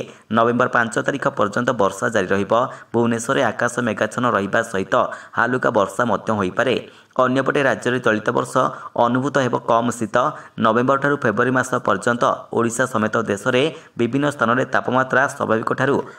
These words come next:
ଅଧିକ ରହିବ। ପରବର୍ତ୍ତୀ ଖବରଟି ହେଉଛି ବିଶ୍ୱକପରେ ମାସ୍କ ପିନ୍ଧି ମୁହାଁମୁହିଁ ହେବେ ଶ୍ରୀଲଙ୍କା ଏବଂ ବାଂଲାଦେଶ ଟିମ୍। ଶେଷ ପର୍ଯ୍ୟାୟରେ ଦୁଇ ହଜାର ତେଇଶ ବିଶ୍ୱକପ ଆଗାମୀ ମ୍ୟାଚ୍ ଦିଲ୍ଲୀରେ ହେବାକୁ ଯାଉଛି। ହେଲେ ଦିଲ୍ଲୀ ମ୍ୟାଚ୍ରେ ମାସ୍କ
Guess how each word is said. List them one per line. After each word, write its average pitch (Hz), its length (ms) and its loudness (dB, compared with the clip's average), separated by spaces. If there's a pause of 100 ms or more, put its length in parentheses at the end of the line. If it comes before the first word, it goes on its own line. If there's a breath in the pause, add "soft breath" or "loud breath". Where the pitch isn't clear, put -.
(140 loud breath)
ଅଧିକ 110 360 0
ରହିବ। 107 300 0 (540)
ପରବର୍ତ୍ତୀ 139 340 2
ଖବରଟି 160 380 0
ହେଉଛି 165 360 0
ବିଶ୍ୱକପରେ 156 680 0
ମାସ୍କ 131 400 2
ପିନ୍ଧି 123 360 0
ମୁହାଁମୁହିଁ 131 440 2
ହେବେ 151 200 2
ଶ୍ରୀଲଙ୍କା 120 460 0
ଏବଂ 139 220 0
ବାଂଲାଦେଶ 110 540 2
ଟିମ୍। 139 240 0 (400 soft breath)
ଶେଷ 151 280 0
ପର୍ଯ୍ୟାୟରେ 139 480 2
ଦୁଇ 117 160 -2
ହଜାର 113 280 -2
ତେଇଶ 107 220 0 (100)
ବିଶ୍ୱକପ 113 460 -2 (280)
ଆଗାମୀ 123 300 0
ମ୍ୟାଚ୍ 117 360 0
ଦିଲ୍ଲୀରେ 107 280 0
ହେବାକୁ 107 280 -2
ଯାଉଛି। 104 360 2 (300 loud breath)
ହେଲେ 139 180 4
ଦିଲ୍ଲୀ 127 300 0
ମ୍ୟାଚ୍ରେ 139 360 0
ମାସ୍କ 120 340 2